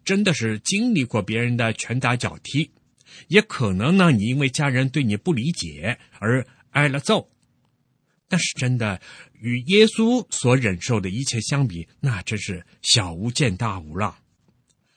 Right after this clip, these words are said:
现在希伯来书的作者呢，改换了话题，他谈论关于神如何管教他的儿女。我们的天父是慈爱的，他太爱我们了，因此当我们犯错的时候呢，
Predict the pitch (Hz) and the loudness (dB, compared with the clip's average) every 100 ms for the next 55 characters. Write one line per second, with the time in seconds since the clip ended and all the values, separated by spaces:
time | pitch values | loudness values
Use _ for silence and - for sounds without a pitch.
0 | _ _ _ - 175 156 139 131 123 - | _ _ _ -2 0 4 4 4 2 2
1 | 147 131 139 - 147 151 - 139 92 85 | 2 2 2 0 -2 -2 0 -2 -2 -4
2 | 104 - _ _ _ _ - 101 90 - | -4 -6 _ _ _ _ -10 -8 -6 -4
3 | 117 101 113 90 - 90 - _ _ _ | -2 -2 -6 -8 -8 -12 -12 _ _ _
4 | _ _ _ _ _ _ - 156 160 160 | _ _ _ _ _ _ -2 4 4 4
5 | 123 151 190 147 160 160 156 - 127 160 | 0 2 2 2 2 2 2 2 2 2
6 | 156 165 - 147 143 104 82 80 147 123 | 0 -4 -2 -4 -2 -4 -4 -4 -2 -2
7 | 135 131 127 117 160 123 71 101 - _ | -2 -6 -2 0 4 2 0 -10 -12 _
8 | _ _ _ _ _ _ _ _ _ _ | _ _ _ _ _ _ _ _ _ _
9 | _ - 143 156 156 165 160 - 147 - | _ 2 4 4 2 2 2 2 -2 -2
10 | 117 - - 110 117 90 90 _ _ _ | -6 -6 -8 -6 -6 -8 -12 _ _ _
11 | _ - _ - 131 - - 185 143 - | _ -20 _ -8 -6 -6 0 2 2 4
12 | 131 92 85 71 76 107 - _ _ _ | 2 2 -4 -12 -8 -8 -8 _ _ _
13 | - - - 220 247 147 131 208 131 101 | -20 -20 -2 2 2 2 2 2 2 0
14 | 123 170 147 127 247 202 117 - 123 120 | 0 2 2 2 2 4 4 0 -2 -2
15 | 120 | -2